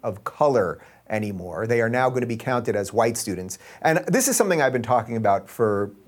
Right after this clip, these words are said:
probably three years, because as you guys know, the intersectional calculator, the, the ridiculous social justice pyramid, it puts white, straight people,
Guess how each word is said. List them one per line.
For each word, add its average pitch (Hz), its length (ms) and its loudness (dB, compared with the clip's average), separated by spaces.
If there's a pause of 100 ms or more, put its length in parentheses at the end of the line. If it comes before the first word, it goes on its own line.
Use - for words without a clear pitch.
probably 202 420 4
three 117 300 -2
years, 90 340 -4
because 120 320 -6
as 185 220 0
you 214 80 -2
guys 139 320 2
know, 65 320 -8 (320)
the 143 100 2
intersectional 180 880 2
calculator, 98 720 -6
the, 123 220 0
the 135 160 0
ridiculous 202 800 2
social 147 400 2
justice 113 480 -2
pyramid, 95 560 -4 (320)
it 139 140 0
puts - 180 2
white, 160 480 2
straight 156 500 0
people, 107 540 -2